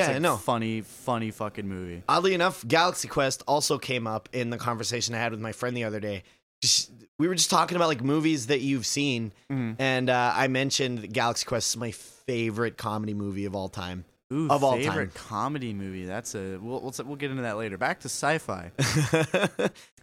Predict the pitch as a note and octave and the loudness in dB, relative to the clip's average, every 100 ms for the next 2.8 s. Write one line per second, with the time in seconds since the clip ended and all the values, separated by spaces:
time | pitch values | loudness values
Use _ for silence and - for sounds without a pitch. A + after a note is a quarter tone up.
0 | - _ - D3 A3 A3 G#3 G3 D#3 F3+ | -20 _ 4 6 8 6 6 4 2 0
1 | G3 A3 F#3 F#3+ F#3+ F#3+ - F3 D#3 - | 0 0 0 -2 -2 -4 -2 0 0 -2
2 | D3+ F3 E3 - E3+ A3 A#3 - | -4 -2 -2 -2 -2 -2 -6 -10